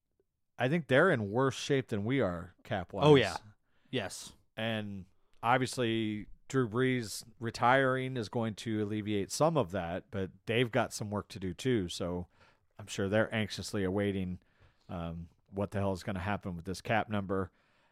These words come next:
Speaker 1: And they might be waiting also because they're also in the midst of T V deal negotiations, which could affect the,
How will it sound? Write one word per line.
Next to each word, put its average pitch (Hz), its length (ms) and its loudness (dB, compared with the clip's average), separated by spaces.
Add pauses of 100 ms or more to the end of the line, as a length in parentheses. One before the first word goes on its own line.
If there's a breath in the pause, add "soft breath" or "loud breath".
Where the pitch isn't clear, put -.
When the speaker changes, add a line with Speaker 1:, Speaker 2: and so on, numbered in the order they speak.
(200)
Speaker 1:
And 117 140 0
they 127 120 2
might 139 400 4
be 139 140 6
waiting 135 380 6
also 131 440 4
because 123 340 -2
they're 120 160 2
also 117 300 0
in 113 100 -2
the 110 60 -2
midst 113 340 -2
of 104 360 0
T 117 200 -4
V 107 320 0
deal 95 260 0
negotiations, 90 1000 -4
which 92 220 -8
could 87 360 -6 (200)
affect - 500 -6 (480)
the, 90 280 -4